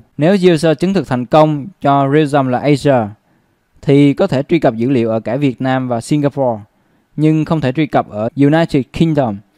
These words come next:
và ngược lại. Lưu ý, giá trị real time phân biệt hoa thường, Asia và Asia là hai vùng khác nhau.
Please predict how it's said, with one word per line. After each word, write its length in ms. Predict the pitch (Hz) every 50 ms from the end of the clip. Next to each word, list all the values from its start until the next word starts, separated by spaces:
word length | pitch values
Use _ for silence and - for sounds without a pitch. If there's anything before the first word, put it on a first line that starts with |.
| _ _ _ _ _ _ _
và 100 | - 120
ngược 240 | 127 131 127 117 -
lại. 340 | 113 98 92 90 90 92 101 117 - _ _ _ _ _ _ _ _ _
Lưu 200 | - 143 156 156
ý, 280 | 156 151 160 180 202 196
giá 160 | 147 160 185
trị 280 | 190 - 139 120 117 117
real 260 | 120 131 147 156 151 131
time 280 | 147 139 131 127 127 120 -
phân 160 | 165 165 165
biệt 140 | 147 131 -
hoa 200 | - 156 156 156
thường, 380 | - 156 151 143 131 117 101 92 _ _ _ _ _ _ _ _ _
Asia 520 | - 139 151 151 135 143 147 147 147 143
và 280 | 127 113 113 107 104 95 - _ - 95 87 -
Asia 580 | 131 139 143 139 123 127 135 127 127 123 117
là 140 | 113 110 107
hai 260 | 98 104 127 131 131
vùng 180 | 131 127 117 107
khác 180 | - 143 151 156
nhau. 360 | 160 147 139 139 131 117